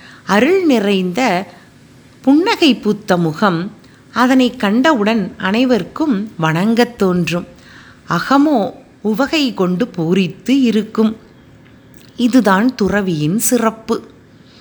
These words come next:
மேலும் இவர்கள் அனைத்தையும் துறந்துவிட்ட காரணத்தால் இவர்களுக்கு பகைவர் இருக்க வழியே இல்லை. ஆனால்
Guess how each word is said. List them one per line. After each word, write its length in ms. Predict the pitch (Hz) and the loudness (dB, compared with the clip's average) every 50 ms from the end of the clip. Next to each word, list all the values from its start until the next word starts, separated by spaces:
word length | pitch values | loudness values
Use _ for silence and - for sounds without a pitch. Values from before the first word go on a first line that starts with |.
| - - - - - - - - - - | -20 -20 -20 -20 -20 -20 -20 -20 -12 -2
மேலும் 540 | - 247 269 302 349 403 427 427 466 440 403 | 2 4 6 6 6 4 2 2 0 2 2
இவர்கள் 640 | 339 254 226 226 220 220 - 214 202 180 175 220 - - - - | 2 2 4 4 2 2 2 2 2 2 0 -2 -6 -10 -16 -10
அனைத்தையும் 760 | - 220 247 285 339 370 381 - - - 392 381 415 427 427 - | -4 -2 0 2 2 0 -2 -2 -2 0 0 0 0 -2 -2 0
துறந்துவிட்ட 720 | 349 277 269 269 269 269 262 247 240 226 233 - 208 202 | 0 2 4 4 4 4 2 2 0 0 -2 -4 -4 -4
காரணத்தால் 960 | - 196 180 175 208 262 262 254 202 180 - - - 285 269 214 175 196 220 - - - - - - - | -2 -2 -2 -2 0 0 0 0 0 -2 -4 -2 0 0 2 2 0 0 -4 -6 -14 -20 -20 -20 -10 -6
இவர்களுக்கு 680 | 302 302 330 320 262 277 254 240 226 - - - 247 | -2 0 0 2 2 2 0 0 0 -4 -4 -4 -4
பகைவர் 540 | 202 - - 180 151 - 202 220 226 262 254 | -4 -4 -6 -6 -4 -4 -4 -2 0 0 0
இருக்க 480 | 233 185 175 170 165 156 - - 196 220 | 0 0 -2 -4 -4 -8 -8 -6 -4 -2
வழியே 560 | 220 165 151 156 170 156 165 151 139 156 220 | 0 0 0 0 0 0 0 0 0 2 2
இல்லை. 380 | 240 214 180 175 180 185 190 - - - - - - - - - - - | 0 0 0 -2 -2 -4 -4 -6 -10 -20 -20 -20 -20 -20 -20 -20 -20 -20
ஆனால் 680 | - - 131 127 139 156 196 233 285 285 226 185 202 233 | -16 -14 -10 -8 -4 -2 -2 0 0 2 2 2 2 0